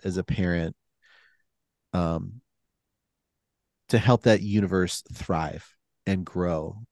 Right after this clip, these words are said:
And regardless of whether you're on a missionary field or, or, or not, um, you know, helping them, like, grow their light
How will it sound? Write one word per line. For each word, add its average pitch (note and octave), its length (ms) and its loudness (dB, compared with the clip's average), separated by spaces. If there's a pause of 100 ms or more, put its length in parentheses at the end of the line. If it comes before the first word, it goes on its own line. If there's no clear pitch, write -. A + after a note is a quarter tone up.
(140)
And F#2+ 520 0 (1000)
regardless A#2+ 580 6
of G#2 120 0
whether G#2+ 220 6
you're G2+ 240 4
on F#2+ 160 0
a F2+ 60 -2
missionary F#2 500 0
field F2 640 0
or, E2+ 440 0 (100)
or, F#2+ 180 -2
or F2+ 160 0
not, F#2+ 580 0 (200)
um, F2+ 440 -2 (1300)
you A2 100 0
know, G2 80 0
helping B2+ 480 4
them, G2 420 2 (1500)
like, G#2 380 0 (120)
grow A2+ 380 8
their G#2 300 6
light G2 540 0